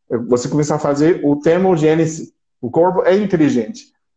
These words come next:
quando a gente tá essas, ah, condições pra você emagrecer. Aí você começa,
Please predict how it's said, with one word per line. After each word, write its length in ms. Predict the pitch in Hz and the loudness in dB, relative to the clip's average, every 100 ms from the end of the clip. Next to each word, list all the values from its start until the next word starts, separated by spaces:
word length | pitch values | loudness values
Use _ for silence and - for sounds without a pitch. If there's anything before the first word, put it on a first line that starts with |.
| _ | _
quando 240 | 143 151 | -2 0
a 20 | 139 | 0
gente 600 | 143 147 151 147 139 - | -2 -2 -2 -2 -2 -2
tá 300 | 127 143 143 | -2 0 0
essas, 500 | 131 131 117 - - 110 | -2 -2 -10 -12 -14 -6
ah, 340 | 110 107 110 | -4 -4 -6
condições 840 | - 117 113 - 98 101 110 - _ _ | -6 -2 -2 -4 -8 -8 -16 -20 _ _
pra 120 | 107 | -6
você 320 | 107 - 110 107 _ _ _ _ - | -6 -4 -6 -6 _ _ _ _ -6
emagrecer. 560 | 110 107 101 98 113 | -2 -2 -4 -6 -4
Aí 160 | 131 185 | 0 0
você 80 | 202 | 0
começa, 400 | 233 233 226 | 0 0 2